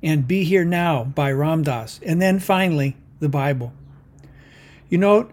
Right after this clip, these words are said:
nothing I read captured my attention or came close to the hole in my heart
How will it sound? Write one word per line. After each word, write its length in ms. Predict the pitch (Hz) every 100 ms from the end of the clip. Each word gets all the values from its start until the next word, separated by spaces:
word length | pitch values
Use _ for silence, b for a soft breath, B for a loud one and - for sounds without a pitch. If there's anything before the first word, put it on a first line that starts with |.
| 160
nothing 440 | 180 202 226 196
I 120 | 175
read 320 | 160 165 156
captured 440 | 135 170 156 175 151
my 140 | 151
attention 560 | 147 143 156 156 151 180
or 140 | 165
came 260 | 147 190 180
close 480 | - 185 202 190 147
to 140 | 180
the 140 | 156
hole 260 | 131 170 170
in 100 | 160
my 200 | 147 139
heart 360 | 127 170 135